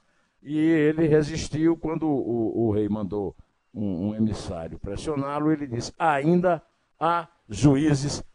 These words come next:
em Berlim." A frase ficou famosa e ela vale pouco no Brasil, porque, na verdade, nós temos apenas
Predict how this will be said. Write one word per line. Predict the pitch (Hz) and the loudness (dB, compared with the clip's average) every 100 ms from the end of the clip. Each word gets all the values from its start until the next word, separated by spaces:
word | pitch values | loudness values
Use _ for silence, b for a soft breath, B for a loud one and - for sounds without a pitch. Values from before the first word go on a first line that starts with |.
| - | -4
em | 117 | 2
Berlim." | 127 117 147 113 | 2 4 4 4
A | 87 | 2
frase | - 117 123 | -4 -2 -4
ficou | - 123 120 | -6 -10 -8
famosa | 120 143 117 113 123 131 _ _ _ | -4 -2 0 -2 -4 -8 _ _ _
e | 123 127 | -6 0
ela | 120 127 135 - _ _ _ _ _ | 2 2 -2 -6 _ _ _ _ _
vale | 104 107 101 139 151 | -14 -8 -2 -2 -2
pouco | - - 196 - 101 | -2 6 6 6 -2
no | 98 | -2
Brasil, | 98 92 82 113 | -4 -6 -4 -6
porque, | - 123 | -6 -4
na | 98 | -2
verdade, | 120 131 107 107 110 107 _ _ - | -2 -4 -4 -6 -6 -10 _ _ -6
nós | 120 123 - | -2 0 -2
temos | 98 101 101 | -2 -2 -2
apenas | 123 - 98 101 104 101 | -4 -6 -6 -4 -4 -6